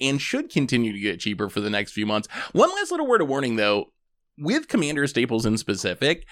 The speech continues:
these cards are gonna go back up. Like, you might have six months or something to snag these cards at a cheap price, but the, the Smothering Ties and Crater Hoofs and Demonic Tutors and Ur Dragons, Great Henges,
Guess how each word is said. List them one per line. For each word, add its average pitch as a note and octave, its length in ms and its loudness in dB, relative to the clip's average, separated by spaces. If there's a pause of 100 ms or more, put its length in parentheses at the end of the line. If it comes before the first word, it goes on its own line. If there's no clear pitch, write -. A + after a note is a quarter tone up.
(380)
these F3+ 180 2
cards E3 180 2
are B2 40 -2
gonna A#2 140 0
go G2 120 0
back F2 240 -4
up. E2 260 -8
Like, G#2+ 220 0
you B2 80 4
might G#3+ 140 6
have G#3 120 4
six C#3+ 300 -2
months G#2 300 -2
or G2+ 100 -2
something G2+ 440 -2
to A#2 120 2
snag A2+ 540 -2
these A2+ 220 -2
cards G#2 340 0
at G#2+ 40 -2
a G#2 60 -4
cheap G#2 260 -6
price, G#2+ 320 0
but A2+ 200 -4
the, B2+ 200 4
the D#3+ 120 4
Smothering D3 520 0
Ties A#2 440 -4
and A2 100 -2
Crater A#2+ 300 -2
Hoofs A#2 240 -2
and A2 100 0
Demonic A2+ 400 0
Tutors A2 480 0
and A2 140 -4
Ur B2 140 -2
Dragons, A2 600 0 (300)
Great D3+ 300 0
Henges, C3+ 500 2